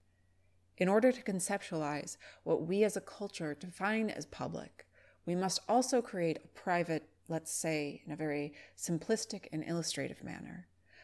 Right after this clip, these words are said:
a kind of outdoors versus an indoors, just to set two parameters. But is it really possible, at this point in history,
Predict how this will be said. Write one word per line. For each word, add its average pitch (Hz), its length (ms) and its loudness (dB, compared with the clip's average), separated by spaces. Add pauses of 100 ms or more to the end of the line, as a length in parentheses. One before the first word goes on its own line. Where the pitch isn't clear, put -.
(120)
a - 80 -12
kind 220 300 2
of 190 200 2
outdoors 196 720 2
versus 175 340 0
an 156 140 0
indoors, - 760 -4
just 175 260 -2
to 170 80 -2
set - 340 0
two 196 280 0
parameters. - 920 -6 (720)
But 185 120 6
is 208 120 6
it - 100 6
really 220 240 6
possible, 165 720 -4 (240)
at 170 200 -2
this 226 180 6
point 208 360 -4
in 170 100 -4
history, - 760 -8